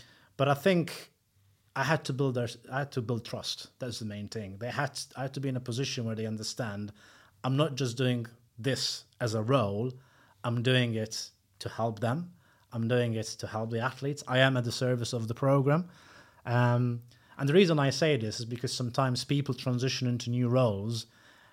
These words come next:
and they forget where they're coming from. You know, an athlete becomes a coach. They forget they were an athlete once. Um, a practitioner like myself, a physio, you become, uh, a, a leader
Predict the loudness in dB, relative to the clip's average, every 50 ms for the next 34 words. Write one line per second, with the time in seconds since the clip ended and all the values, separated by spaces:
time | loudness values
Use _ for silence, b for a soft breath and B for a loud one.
0 | b b b _ -6 -4 -2 -2 -2 0 0 -2 0 0 -4 -4 -4 -10 -10 -10
1 | -12 _ _ _ _ _ _ _ 0 0 0 0 0 -4 -4 -4 -4 -4 -6 -6
2 | -8 -10 -10 -14 _ _ _ _ _ _ _ _ b b b b b b b -4
3 | -4 -2 -2 -4 -4 -6 -8 -12 _ -6 2 4 4 4 4 0 -2 -2 -2 -2
4 | -6 -12 -14 _ _ _ _ -14 -10 -2 -2 -2 0 -2 -4 0 0 0 2 2
5 | -2 -4 -6 -6 -6 -8 -6 -4 -4 -4 -4 -4 -2 -2 0 0 0 2 0 0
6 | -2 -2 -8 -10 -10 -8 -10 -8 -6 -6 -6 -8 -8 -12 B B B B B B
7 | B B B B B -8 -4 -2 -2 0 0 0 -2 -2 -2 -2 -4 -4 -4 -6
8 | -6 -8 -10 _ _ -10 -6 -6 -6 0 0 0 0 2 0 -2 -2 -2 -4 -6
9 | -8 -12 -14 -16 -14 -12 -12 -10 -6 -4 -2 -2 -2 -4 -8 -2 -2 0 0 0
10 | -2 -4 -4 -4 -4 -4 -6 -6 -8 -8 -6 -4 -2 0 0 0 -2 -4 -6 B
11 | B B B B B B -8 -6 -4 -4 -4 -4 -4 -4 -4 -6 -6 -8 -10 -12
12 | -14 -12 -14 -10 -4 -2 2 4 6 6 4 4 2 2 0 0 -4